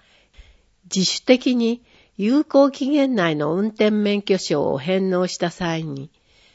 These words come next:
商品券などの支援品を差し上げています。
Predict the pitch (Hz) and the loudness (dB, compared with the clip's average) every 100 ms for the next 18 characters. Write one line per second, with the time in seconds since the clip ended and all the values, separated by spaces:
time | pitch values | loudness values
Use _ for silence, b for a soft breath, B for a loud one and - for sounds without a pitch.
0 | b - - 247 294 247 277 285 196 165 | b -12 0 2 2 0 -2 0 0 0
1 | 156 143 139 135 135 - 185 185 190 - | 0 0 -2 -4 -6 0 2 2 0 -4
2 | 185 175 170 b b b - - 151 - | -4 -2 -4 b b b -18 -12 -6 -4
3 | 156 123 117 113 107 - - - - | -4 -6 -14 -18 -18 -18 -18 -18 -20